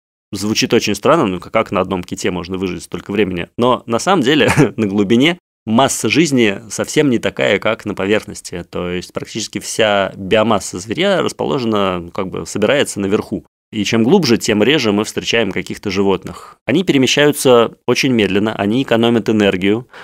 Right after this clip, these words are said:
у них куча приспособлений для того, чтобы, например, без вообще единого движения парить, э, в толще. И очень хорошо развитые рецепторы на то, чтобы понять, где есть какая-то еда.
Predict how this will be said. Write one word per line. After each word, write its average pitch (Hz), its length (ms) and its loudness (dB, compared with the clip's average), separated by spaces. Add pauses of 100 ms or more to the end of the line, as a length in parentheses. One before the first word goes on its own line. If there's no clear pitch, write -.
(160)
у 110 80 -2
них 143 260 0
куча 135 300 -2
приспособлений 110 680 0
для 98 160 2
того, 117 220 4
чтобы, 101 240 -2
например, 104 420 2
без 98 320 4
вообще 98 300 0
единого 101 460 2
движения 98 500 2
парить, 107 560 0
э, 90 280 -2
в - 120 -12
толще. 107 480 2 (680)
И 123 920 6
очень 139 840 2 (160)
хорошо 127 400 2
развитые 107 560 4
рецепторы 104 1000 2
на 107 160 0
то, 139 200 0
чтобы 98 320 -2
понять, 110 340 0
где 101 400 2
есть 104 320 -2
какая-то 98 440 -2
еда. 90 340 -4